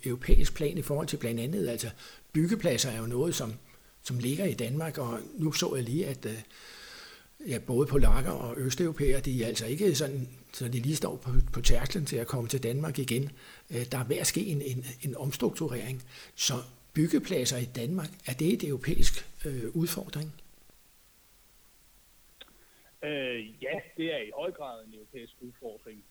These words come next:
Speaker 2: Øh, selvom, og, og, og, altså, nu står vi lige nu midt i en, i en økonomisk krise, og, og den kommer til at, at give nogle kæmpemæssige udfordringer fremadrettet. Det kommer nok også til at give nogle udfordringer i forhold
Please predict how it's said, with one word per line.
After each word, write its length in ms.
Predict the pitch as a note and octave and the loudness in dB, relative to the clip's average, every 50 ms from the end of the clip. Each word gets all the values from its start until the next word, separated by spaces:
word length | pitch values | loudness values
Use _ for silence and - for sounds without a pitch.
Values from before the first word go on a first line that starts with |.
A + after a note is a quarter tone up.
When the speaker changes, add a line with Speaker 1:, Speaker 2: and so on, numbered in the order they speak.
| _ _ B2+ | _ _ -20
Speaker 2:
Øh, 300 | A#2 A2+ G#2 G2+ G2 G2 G2 - _ _ - - _ - - - - - - | -18 -18 -18 -18 -20 -20 -20 -20 _ _ -20 -20 _ -20 -20 -20 -20 -16 -12
selvom, 320 | D#3 D#3 E3 E3 C#3+ B2 A#2+ A2+ B2 | -10 -8 -8 -8 -10 -10 -14 -16 -16
og, 140 | B2+ A#2 A2 - - - | -16 -18 -18 -18 -20 -20
og, 60 | B2 - - - _ _ - | -20 -20 -20 -20 _ _ -20
og, 80 | A2+ G#2 _ _ _ _ - | -20 -20 _ _ _ _ -16
altså, 200 | B2 A2+ G#2+ A2 G#2 - - _ - - - - - - _ _ _ _ _ - | -16 -14 -14 -16 -18 -20 -20 _ -20 -20 -20 -20 -20 -20 _ _ _ _ _ -18
nu 140 | C#3+ D3+ D3 | -16 -16 -16
står 280 | - - - E3+ F#3 | -12 -10 -8 -6 -6
vi 120 | F3 D#3 D3 | -6 -8 -10
lige 200 | B2+ C#3 D#3 D#3+ | -10 -10 -10 -10
nu 180 | D#3 D3+ D3 | -10 -10 -12
midt 240 | D3 D3 C#3+ C#3+ D3 | -12 -12 -12 -12 -12
i 100 | D3+ D3 | -10 -10
en, 220 | B2+ A#2 A#2 A2 - - - - - | -10 -10 -12 -14 -18 -20 -20 -20 -20
i 100 | - B2 | -20 -20
en 100 | A#2 A#2 | -18 -18
økonomisk 600 | A2 D#3 - A3+ - C3+ C#3+ C#3+ C3+ - - - | -18 -20 -18 -16 -14 -14 -12 -14 -14 -16 -18 -20
krise, 680 | - - B2 A#2 C3 C3+ - - C#3+ C3+ C3+ C3+ C3+ A#2+ - - | -20 -18 -16 -16 -16 -16 -14 -14 -12 -10 -10 -12 -12 -14 -16 -16
og, 260 | B2 A#2+ A#2 A2 - A#2+ | -16 -16 -16 -16 -18 -20
og 60 | A#2+ _ | -20 _
den 180 | - C#3 C#3 - | -18 -18 -18 -18
kommer 220 | - - C3+ A#2+ A#2 - - | -18 -18 -18 -18 -18 -18 -16
til 60 | - | -14
at, 180 | C#3+ C#3 C3+ C3 - - _ - B2 | -14 -12 -12 -14 -16 -20 _ -20 -20
at 60 | A2+ A2 - _ _ - | -20 -20 -20 _ _ -20
give 120 | C#3+ C#3 | -18 -16
nogle 220 | C#3+ C3+ B2 A#2+ - _ _ - | -14 -14 -14 -16 -18 _ _ -18
kæmpemæssige 640 | - D#3 D#3 E3 D3+ B2 A#2 A2+ - C3+ B2 A#2+ B2 | -18 -16 -16 -16 -16 -16 -18 -18 -18 -18 -18 -16 -16
udfordringer 520 | C3+ C3+ - C3+ B2 A#2 - - G#2+ G#2 G#2 - | -18 -18 -18 -18 -18 -18 -18 -20 -20 -20 -20 -20
fremadrettet. 680 | - B2 B2+ C3 A#2+ A#2 A2+ A2 G#2+ A2 A#2 A2+ A2 - | -18 -18 -18 -16 -18 -20 -20 -20 -20 -20 -20 -20 -20 -20
Det 100 | - B2 | -20 -20
kommer 220 | - - C3 B2 A#2+ | -20 -18 -16 -16 -14
nok 260 | A#2+ A#2+ B2+ C3 C3 | -14 -12 -12 -10 -12
også 140 | C3 B2+ - - | -12 -14 -16 -16
til 60 | - | -16
at 140 | C3+ B2 - - | -16 -16 -16 -16
give 120 | C3 C3+ | -16 -14
nogle 260 | C#3 B2+ A#2+ A#2+ B2 C3+ | -12 -12 -12 -12 -12 -14
udfordringer 580 | C#3 - - C3 A#2 A2+ - - A2+ A2 A2 | -16 -16 -14 -16 -16 -16 -18 -20 -20 -20 -20
i 80 | A2 A2 - | -20 -18 -16
forhold 280 | - B2 B2+ B2+ B2 | -12 -10 -10 -10 -10